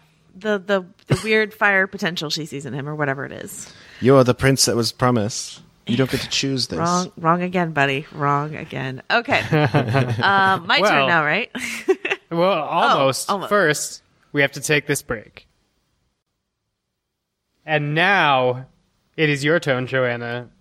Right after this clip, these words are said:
Speaker 3: with, uh, our, our favorite segment, especially, uh, for those of us that haven't read the book,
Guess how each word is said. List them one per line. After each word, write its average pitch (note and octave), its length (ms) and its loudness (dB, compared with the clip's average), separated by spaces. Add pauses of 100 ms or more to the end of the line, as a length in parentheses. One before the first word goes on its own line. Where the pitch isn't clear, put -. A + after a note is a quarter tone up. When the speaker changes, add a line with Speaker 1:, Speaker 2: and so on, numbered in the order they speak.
(340)
Speaker 3:
with, D3 240 -2 (200)
uh, D#3 40 -2
our, D#3 540 2
our G3 140 2
favorite B3+ 400 0
segment, F3+ 680 -2
especially, D#3+ 840 2
uh, D#3+ 180 2
for F3 120 -10
those F3 180 0
of E3+ 60 -4
us D#3+ 120 -4
that F3 100 -2
haven't F3 200 2
read C#3+ 140 0
the C3+ 60 -10
book, C#3 340 0